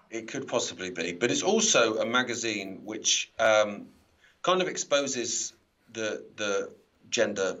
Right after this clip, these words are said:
nonsense and the abuse of children and all that sort of shit.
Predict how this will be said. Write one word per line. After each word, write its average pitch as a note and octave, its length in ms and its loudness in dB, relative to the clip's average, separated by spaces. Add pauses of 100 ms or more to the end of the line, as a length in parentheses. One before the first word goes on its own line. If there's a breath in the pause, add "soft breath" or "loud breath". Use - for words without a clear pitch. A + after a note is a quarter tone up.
nonsense - 600 -4
and F#2+ 200 -6
the F#2 80 0
abuse F2+ 360 -4
of E2 80 -10
children E2+ 560 -4
and F2 280 -4 (220)
all - 140 -4
that - 160 4
sort - 320 2
of - 80 -20 (300)
shit. - 420 0